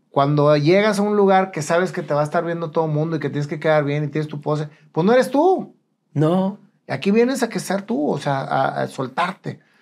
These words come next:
Speaker 1: Y eso es lo que hace mágico este, este momento.
Speaker 2: ¿Pero qué crees? Tienes un don. <laughs> Tienes un don.
Speaker 1: Gracias.
Speaker 2: Tú lo, yo creo que lo sabes o ya te lo habían dicho o tal vez no, pero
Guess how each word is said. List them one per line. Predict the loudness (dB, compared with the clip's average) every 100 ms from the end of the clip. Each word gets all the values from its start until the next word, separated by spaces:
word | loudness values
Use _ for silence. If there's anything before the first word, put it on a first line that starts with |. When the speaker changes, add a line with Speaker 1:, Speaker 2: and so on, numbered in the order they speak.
| _ _
Speaker 1:
Y | -4 -2
eso | 0
es |
lo | 0
que | 0
hace | -2 -2
mágico | -2 -2 -6 -8 -8
este, | -6 -6 -6 -10
este | -14 -8 -4
momento. | 0
Speaker 2:
¿Pero | 0 2
qué | 0 2
crees? | 2 2 0 -8 -16 _ _ _ _ -8
Tienes | -4 -4 -2
un | 0
don. | 0 -2 -4 -10 -20 _ -18
<laughs> | -16 -10 -6 -6 -6 -10 -14 -18 _ -20 -20 -20 -20 _ _
Tienes | -2 0 0
un | 0 0
don. | -2 -4 -12 _ _ _ _
Speaker 1:
Gracias. | -6 -4 -2 -4 0
Speaker 2:
Tú | 4 6
lo, | 4 0 -14 -20 _
yo | 2 4
creo | 4
que | 4
lo | 4 2
sabes | 4 4 4 4 2
o | 2 2
ya | 0 0
te |
lo | 0
habían | 0 0
dicho | -2 0 0
o | 0
tal | 0
vez | 0 -2
no, | -2
pero | -2 -2